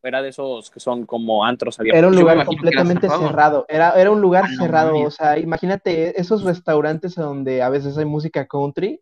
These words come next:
Speaker 2: así.
Speaker 1: No mames, qué pendejo.
Speaker 3: Es que imagínate, o sea, estamos hablando de un incendio que mató en un lugar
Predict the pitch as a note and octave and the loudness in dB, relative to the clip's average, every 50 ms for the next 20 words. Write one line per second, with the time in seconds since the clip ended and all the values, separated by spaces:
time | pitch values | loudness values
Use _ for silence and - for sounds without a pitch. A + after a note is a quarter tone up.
0 | _ - C3 C3 B2 - D3 D3 D#3 D#3 D#3 D#3+ D#3 D3+ D3 D3 D3 C#3+ C#3+ C#3 | _ -8 -8 -8 -6 -4 -2 0 2 2 4 4 4 2 2 2 0 -2 -4 -6
1 | - - D3 - - - - - - - - - - _ _ - D#3+ E3 D#3+ - | -8 -10 -12 -12 -14 -20 -14 -12 -12 -12 -12 -14 -18 _ _ -6 -4 -2 0 0
2 | - - D3 - F#3+ A3+ A#3 A#3 G3 G3 A3 A3 A#3 G#3+ - E3 D3 E3+ - - | 0 0 -2 -2 0 2 4 4 4 2 2 2 2 2 4 2 2 2 0 0
3 | - G#3+ G#3+ A#3+ C4 B3+ A#3 G#3 F#3+ G3+ G#3+ A3+ A#3 B3 A#3+ F#3 E3+ F#3 E3+ F#3 | 2 2 4 4 4 4 4 4 4 4 4 2 2 2 0 0 0 0 2 4
4 | G3+ G#3+ G#3 G3 G#3+ - E3 E3+ E3 D3+ D3+ C#3+ C#3+ - C#3+ C#3 C#3 C3 - D#3 | 4 4 2 0 -2 -2 -2 0 0 0 -2 -4 -4 -4 -4 -6 -6 -4 -2 -2
5 | D3+ D3 D3 D3 D3 C3+ C3+ B2+ B2+ - C3+ D3+ F#3 - | -2 -2 -2 -4 -4 -2 -2 -2 0 0 -2 -2 -4 -6